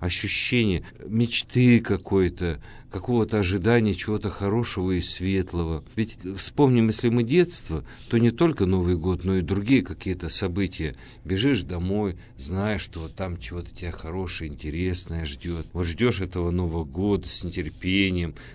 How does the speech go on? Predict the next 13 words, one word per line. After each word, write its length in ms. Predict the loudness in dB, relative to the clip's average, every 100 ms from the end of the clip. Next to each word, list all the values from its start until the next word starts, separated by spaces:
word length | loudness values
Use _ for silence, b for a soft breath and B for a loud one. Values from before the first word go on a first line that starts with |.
| -10
каникулы, 1040 | -4 -2 0 2 2 0 -4 -4 -2 -4 B -2
по 120 | 0
ёлкам, 720 | 4 8 8 8 6 2 -2
по 160 | 0 2
заводским, 760 | 4 4 4 -2 0 2 2
по 120 | 0 -6
всяким, 400 | -2 -4 -4 -6
по 160 | -4
школьным. 640 | -4 -6 0 2 2 0 -2 B B -14
Э, 140 | -10
бу-, 320 | -6 -2 -2
будешь 360 | 0 -2 0 -2
ходить, 440 | -2 -2 -2 -4